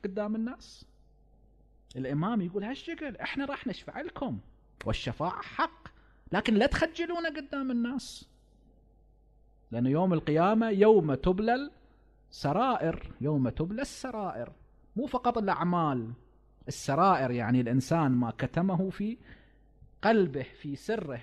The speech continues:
كل شيء ينكشف، ماكو أسرار هناك.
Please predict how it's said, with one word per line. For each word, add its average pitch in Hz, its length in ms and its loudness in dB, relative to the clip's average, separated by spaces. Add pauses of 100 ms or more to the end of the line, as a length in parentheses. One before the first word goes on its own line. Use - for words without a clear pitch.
كل 330 280 0
شيء 285 160 0
ينكشف، 202 680 -2 (380)
ماكو 240 300 0
أسرار 151 480 4
هناك. 120 440 -2